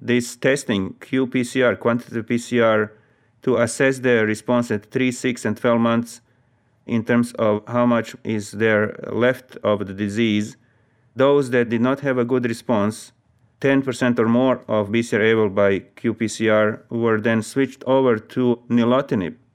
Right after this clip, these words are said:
And although it was a single-arm prospective study, there was a dissociation of the patients along the lines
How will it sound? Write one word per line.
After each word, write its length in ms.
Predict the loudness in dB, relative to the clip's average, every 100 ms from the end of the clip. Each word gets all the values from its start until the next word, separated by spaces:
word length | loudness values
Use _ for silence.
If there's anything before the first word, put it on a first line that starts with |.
| _ _ -20 _ _ _ _ _ _
And 340 | 0 0 0 -2 -2
although 320 | 0 2 0 0
it 160 | -2 -2
was 160 | 0
a 160 | 0 -2
single-arm 520 | 0 0 2 0 0
prospective 520 | -2 -2 -2 -2 -4
study, 320 | 0 2 2
there 240 | 2 2 4
was 200 | 2 0
a 80 | -2
dissociation 760 | -2 -2 -4 0 0 2 0
of 60 | -2
the 80 | 0
patients 440 | 0 0 -2 -6 -4
along 360 | 0 2 2
the 80 | 2
lines 480 | 0 2 0 -4 -14